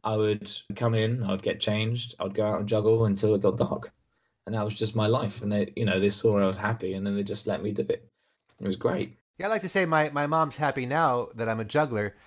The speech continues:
Speaker 2: 'cause she realized I could, I could have grown up to be president.
Speaker 1: <laughs> Yeah.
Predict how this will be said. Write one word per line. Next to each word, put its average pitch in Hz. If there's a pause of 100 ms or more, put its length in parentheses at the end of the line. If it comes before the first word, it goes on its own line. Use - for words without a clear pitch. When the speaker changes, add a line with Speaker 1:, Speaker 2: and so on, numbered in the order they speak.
(180)
Speaker 2:
'cause 135
she 147
realized 147
I 131
could, -
I 139
could 156
have 139
grown 139
up 127
to 120
be 113
president. 110 (460)
Speaker 1:
<laughs> - (1080)
Yeah. 104